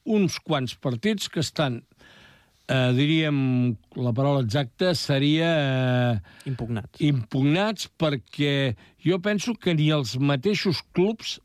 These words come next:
Speaker 1: saben quants jugadors poden fer servir, de júniors, de primera, de tercera, de segona. Per lo, perquè aquí, mm, sembla ser, el Vilafranca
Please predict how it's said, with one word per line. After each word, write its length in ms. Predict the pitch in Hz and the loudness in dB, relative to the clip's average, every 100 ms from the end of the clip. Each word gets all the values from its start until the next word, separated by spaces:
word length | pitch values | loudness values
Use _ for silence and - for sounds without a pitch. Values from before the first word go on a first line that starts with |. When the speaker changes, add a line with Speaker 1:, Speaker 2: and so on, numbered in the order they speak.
| - | -12
Speaker 1:
saben 680 | - - 180 175 214 220 - - - _ _ | -8 -4 -2 -2 -2 -4 -8 -18 -20 _ _
quants 340 | - 180 196 | -2 0 0
jugadors 440 | 151 170 156 180 - | 0 0 2 0 -2
poden 400 | - 190 185 170 | -2 -2 0 -4
fer 180 | - 175 | -2 -2
servir, 460 | - 147 131 101 - - - - | 0 0 0 -2 -6 -20 -20 -8
de 160 | 107 | -2
júniors, 600 | 104 156 196 202 208 185 | 2 2 4 2 0 -2
de 120 | 143 123 | -2 -4
primera, 540 | 123 123 175 196 202 | 0 0 2 2 0
de 140 | 180 131 | 0 -4
tercera, 580 | 123 107 - 185 190 | -6 -4 0 2 2
de 120 | 170 151 | -2 -4
segona. 520 | - 139 135 123 107 - - - | -4 -2 0 -2 -4 -10 -20 -10
Per 100 | - | -2
lo, 220 | 127 143 127 _ | 0 2 0 _
perquè 680 | - 127 127 123 110 - 131 | -2 0 2 0 -2 -4 -4
aquí, 360 | 113 196 208 196 - - - _ _ | 0 2 2 -2 -10 -20 -20 _ _
mm, 220 | - 135 123 - | 0 2 0 -4
sembla 400 | - 185 190 170 | -4 -2 0 -2
ser, 180 | 117 127 | -4 -4
el 120 | 135 | 0
Vilafranca 720 | 143 143 113 175 156 117 131 | 0 0 0 0 0 -4 -12